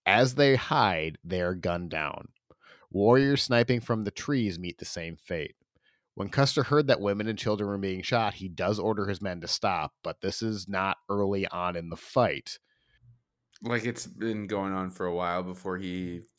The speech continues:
Speaker 2: tells them to stop.
Speaker 1: Right, he says he's just kind of standing there, which, honestly,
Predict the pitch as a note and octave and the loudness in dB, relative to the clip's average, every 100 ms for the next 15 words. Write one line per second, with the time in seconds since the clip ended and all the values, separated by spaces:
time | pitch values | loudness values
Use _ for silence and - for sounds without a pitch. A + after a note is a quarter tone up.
0 | - - F#2+ F2+ F2+ F2+ - F#2 F#2 E2 | -12 -6 -4 -4 -8 -6 -2 4 4 4
1 | F2+ E2+ D2+ C#2+ _ _ - D2+ - - | 0 -4 -6 -10 _ _ -10 -10 -10 -12
2 | E2 D2+ - D#2+ D2+ D2+ C#2 D2 - - | -10 -8 -8 -6 -6 -8 -8 -8 -8 -14
3 | - D3+ - - _ _ _ _ - F#3+ | 2 2 2 -10 _ _ _ _ -2 0
4 | C#3+ - D#2 | 0 -2 -4